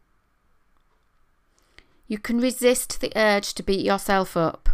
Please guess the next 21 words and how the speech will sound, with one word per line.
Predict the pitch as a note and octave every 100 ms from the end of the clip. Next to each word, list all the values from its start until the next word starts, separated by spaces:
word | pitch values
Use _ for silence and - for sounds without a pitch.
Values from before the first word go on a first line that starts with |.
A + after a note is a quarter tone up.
| -
when | F3+
you | G3
catch | G3+ G3 - -
yourself | G3 - F3+ E3
thinking | F3+ F3 - E3+
negatively, | D#3+ E3 - E3+ - E3+
because, | G#3 - A3 -
you | A#3
know, | A#3 A#3 A#3 - - - -
everyone | B3 C#4 C#4 C4 A#3+ G3 F#3
has | F#3 F3+
negative | E3+ E3+ - E3+
thoughts | F3 E3 -
from | E3+
time | - E3 D#3
to | -
time, | - E3 E3+
and | F3 F#3+
I'm | F#3+
telling | F#3 F#3+ F3+ F3
you, | D#3+